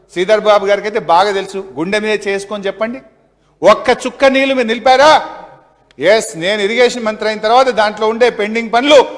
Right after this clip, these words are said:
గౌరవ ముఖ్యమంత్రి గారి ఆదేశాల మేరకు యుద్ధ ప్రాతిపదికన పూర్తి చేసి,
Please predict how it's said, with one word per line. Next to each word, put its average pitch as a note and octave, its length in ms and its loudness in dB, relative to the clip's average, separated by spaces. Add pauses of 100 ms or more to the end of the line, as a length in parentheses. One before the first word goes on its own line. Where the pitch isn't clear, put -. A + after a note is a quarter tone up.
(200)
గౌరవ A3+ 300 6
ముఖ్యమంత్రి A#3+ 540 -4
గారి A3+ 220 4
ఆదేశాల A#3 500 2
మేరకు B3+ 360 0
యుద్ధ G3 280 -4
ప్రాతిపదికన A#3+ 680 2
పూర్తి B3+ 340 -4
చేసి, C#4 440 4